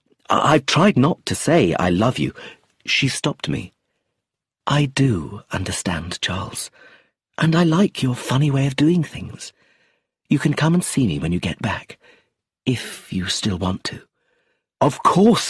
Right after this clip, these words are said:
I'll want to," I interrupted. "You don't know that," said Sophia. "You don't know much about me, do you?" "No," I admitted. <laughs> "I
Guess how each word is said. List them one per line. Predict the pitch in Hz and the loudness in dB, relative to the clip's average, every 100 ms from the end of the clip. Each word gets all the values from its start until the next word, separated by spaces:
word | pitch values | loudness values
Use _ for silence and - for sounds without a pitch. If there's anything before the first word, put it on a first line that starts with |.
| - | -2
I'll | 113 104 | 0 0
want | 110 113 - | 0 0 -2
to," | 95 78 - _ _ _ _ | -4 -6 -10 _ _ _ _
I | - 87 | -6 -4
interrupted. | 85 85 80 69 - - _ _ _ _ _ _ _ _ - | -2 -2 -4 -4 -8 -10 _ _ _ _ _ _ _ _ -4
"You | 156 | -2
don't | 165 226 254 | 2 2 4
know | 165 196 | 2 2
that," | 220 - - - _ _ _ _ _ - | 0 -4 -10 -18 _ _ _ _ _ -6
said | 78 | -6
Sophia. | - - - - 92 _ - _ _ _ _ _ _ _ _ | -6 -6 -8 -8 -14 _ -20 _ _ _ _ _ _ _ _
"You | 151 | -2
don't | 165 190 143 143 | 2 0 2 0
know | 165 117 95 | 2 0 -2
much | 104 - | -2 -2
about | 120 131 - | 0 0 -2
me, | - 80 _ _ _ _ | -8 -12 _ _ _ _
do | 147 | -4
you?" | 104 82 - _ _ _ _ _ _ _ _ _ - | -4 -8 -16 _ _ _ _ _ _ _ _ _ -6
"No," | 98 104 117 156 - - _ _ _ - | -2 2 2 2 -2 -6 _ _ _ -6
I | 76 | -2
admitted. | 76 73 - - - - - _ | -2 -4 -6 -12 -12 -20 -20 _
<laughs> | - - - - 82 | -10 -6 -4 -2 0
"I | 92 | 0